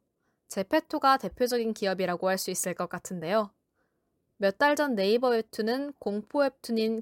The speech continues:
기기괴괴를 바탕으로 기기괴괴의 세계관을 네, 제페토 내에 재현했습니다.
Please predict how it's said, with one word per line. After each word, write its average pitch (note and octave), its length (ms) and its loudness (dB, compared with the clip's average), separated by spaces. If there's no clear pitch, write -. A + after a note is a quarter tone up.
기기괴괴를 G3 880 -2
바탕으로 F3+ 600 -2
기기괴괴의 B3+ 680 0
세계관을 C4+ 840 -2
네, G3 180 -6
제페토 A3 480 -6
내에 F#3 380 2
재현했습니다. F3+ 840 -6